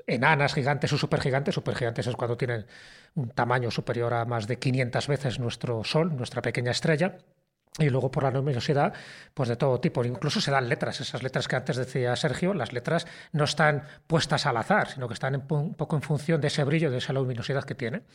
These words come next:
Y dentro del brillo, de la luminosidad, hay una que está considerada como la estrella más misteriosa del universo.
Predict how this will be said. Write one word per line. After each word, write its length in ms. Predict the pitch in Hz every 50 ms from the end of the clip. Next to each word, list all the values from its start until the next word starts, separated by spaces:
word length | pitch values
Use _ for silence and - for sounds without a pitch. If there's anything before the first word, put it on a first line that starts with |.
| - - - - - - -
Y 120 | - 135
dentro 260 | 151 208 202 262 254
del 160 | 240 220 175
brillo, 360 | 143 165 202 220 160 147 131 120
de 80 | 127
la 100 | 123 120
luminosidad, 680 | 120 127 123 131 127 127 - - 143 180 202 202 - -
hay 180 | - 175 175
una 280 | 226 226 196 185 202 - - - - - - - - - - _
que 120 | _ - 131
está 160 | - 160 -
considerada 500 | - 202 - 190 196 196 190 196 202 202
como 340 | - 165 135 127 131 127 117
la 140 | 117 117 117
estrella 460 | - - - - - 165 185 220 190
más 240 | 139 147 139 - 190
misteriosa 420 | 196 - - 175 147 151 - 185
del 140 | 190 175 139
universo. 460 | 113 113 113 - - - - - -